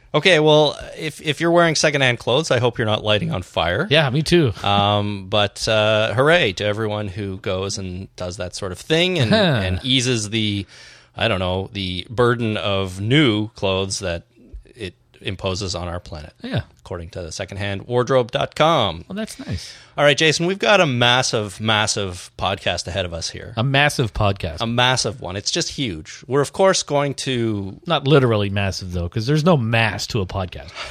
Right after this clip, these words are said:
Speaker 1: <laughs> No, I guess not. But there is, if you, if you
Speaker 2: Momentous?
Speaker 1: No, if you imagined the weight of all the content we have tonight,
Speaker 2: Right.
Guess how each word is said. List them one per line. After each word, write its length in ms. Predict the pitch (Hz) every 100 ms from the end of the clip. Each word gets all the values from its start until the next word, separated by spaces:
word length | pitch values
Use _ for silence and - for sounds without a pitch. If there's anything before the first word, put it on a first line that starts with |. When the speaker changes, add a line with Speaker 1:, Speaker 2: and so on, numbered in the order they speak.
| -
Speaker 1:
<laughs> 140 | - - -
No, 360 | 117 120 123 117
I 100 | 104
guess 280 | 95 87 85
not. 280 | 76 71 - - - - -
But 180 | 107 104
there 320 | 120 117 110
is, 480 | - 117 113 104 -
if 180 | 123 123
you, 220 | 123 123
if 160 | 127 123
you 100 | 123 - _
Speaker 2:
Momentous? 600 | 123 127 175 202 320 - - - - - _ -
Speaker 1:
No, 360 | 139 180 208 -
if 200 | 127 139
you 280 | 131 131 - - 156
imagined 720 | 151 165 170 190 185 170 135
the 220 | 143 123
weight 380 | 113 147 151 135
of 80 | 123
all 140 | 131
the 80 | 123
content 480 | - 127 127 143 135
we 120 | 120
have 240 | 123 127
tonight, 340 | - 143 160 190
Speaker 2:
Right. 200 | 113